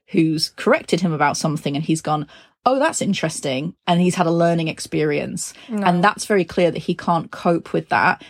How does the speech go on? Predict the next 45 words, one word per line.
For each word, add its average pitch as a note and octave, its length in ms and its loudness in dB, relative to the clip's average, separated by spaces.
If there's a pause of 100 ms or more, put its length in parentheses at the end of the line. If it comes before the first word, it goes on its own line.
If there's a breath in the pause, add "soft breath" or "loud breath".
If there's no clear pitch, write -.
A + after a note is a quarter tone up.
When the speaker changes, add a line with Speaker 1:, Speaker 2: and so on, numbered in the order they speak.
(140 loud breath)
Speaker 1:
And F#3 100 4
that's - 220 0
also A3 320 2
why D3+ 220 2
I E3 40 0
think D#3+ 220 -4
he's D#3+ 180 -4
never E3 220 0
bothered D#3+ 500 0
in E3+ 140 0
education. D#3+ 800 -2 (180 soft breath)
He G3+ 140 2
never G3 220 4
Speaker 2:
Right. A#3+ 80 4
Speaker 1:
wanted G3 260 2
to E3+ 80 0
be F3+ 180 2
in E3 60 2
the E3 100 -2
position E3 460 -4
of, D3+ 280 -4 (440 soft breath)
"I G#3 180 4
don't A3 240 2
know G3 200 2
anything. E3 680 -2
Let F#3+ 160 0
me A3 100 2
go G#3 160 4
find F3+ 300 2
out F3+ 140 4
how E3+ 100 -2
much E3+ 240 -4
I E3 60 0
don't D#3+ 200 -2
know." D#3+ 460 -2 (220)
But - 80 -4
in E3 160 2
doing F3+ 300 -2
that, D3 340 2 (420)
I F3 80 2
might E3+ 260 0
find E3+ 240 2
out D3+ 160 4
some E3+ 200 -4
stuff - 500 0